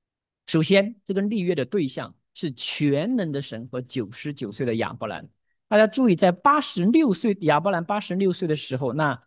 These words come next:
算下来，撒拉大概应该是这个七十五、七十六岁。在那个时候，撒拉就已经请他的女仆夏甲来为他生一个孩子。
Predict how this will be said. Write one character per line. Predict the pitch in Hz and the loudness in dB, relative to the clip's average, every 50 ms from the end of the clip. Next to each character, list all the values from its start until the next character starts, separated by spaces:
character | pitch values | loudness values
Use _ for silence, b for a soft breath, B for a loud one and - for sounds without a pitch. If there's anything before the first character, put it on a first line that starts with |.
| _ | _
算 | - - - 180 | -4 0 2 2
下 | 175 - 156 | 2 2 2
来， | 127 127 | 0 0
撒 | 127 - - 170 170 | -2 -2 -2 0 0
拉 | 165 165 160 | 2 0 0
大 | 156 170 160 | 0 -2 -2
概 | 151 151 | -2 -2
应 | 143 143 | -2 -2
该 | 139 135 | -2 -4
是 | 131 - 151 131 | -6 -6 -6 -6
这 | 117 139 135 | -6 -6 -4
个 | 123 120 110 104 104 92 | -2 -2 -2 -2 -4 -6
七 | - - - - 226 214 208 | -6 -6 -4 0 0 2 2
十 | 202 - - 120 120 | 0 -2 -4 -6 -6
五、 | 120 110 | -6 -8
七 | - - - | -8 -10 -8
十 | 127 - 127 | -4 -2 0
六 | 120 131 120 117 | 2 2 0 0
岁。 | - - 110 - b b b b b | -4 -8 -8 -10 b b b b b
在 | - 226 | 4 6
那 | 240 285 330 359 349 320 | 8 8 6 6 4 2
个 | 262 | 2
时 | 240 - - 180 | 0 0 0 0
候， | 170 156 | 0 0
撒 | 143 - - - 214 202 202 | -2 -2 -2 -2 0 0 0
拉 | 196 196 | 0 -2
就 | 190 214 202 | -2 -2 -2
已 | 156 139 | -2 -2
经 | 131 165 175 | -2 -2 -4
请 | 170 - - - 123 113 | -4 -4 -4 -4 -4 -4
他 | 123 - 143 | -4 -4 -2
的 | 135 127 110 - - _ _ _ - | 0 0 0 -2 -6 _ _ _ 0
女 | 147 156 143 135 | 4 4 4 4
仆 | 127 - 147 143 | 2 0 -4 -6
夏 | 135 - - 294 233 185 147 131 | -4 0 2 2 2 2 2 -2
甲 | - 123 113 101 90 92 - | -4 -4 -6 -6 -6 -10 -8
来 | - 120 117 117 | -4 -2 -2 0
为 | 123 143 151 131 | 0 0 0 -2
他 | - - - 135 | -2 -4 -6 -6
生 | 127 - 143 | -4 -4 -2
一 | 131 | -2
个 | 123 117 | -2 -2
孩 | 110 110 98 107 | -2 -4 -6 -8
子。 | 104 98 82 80 | -8 -10 -14 -16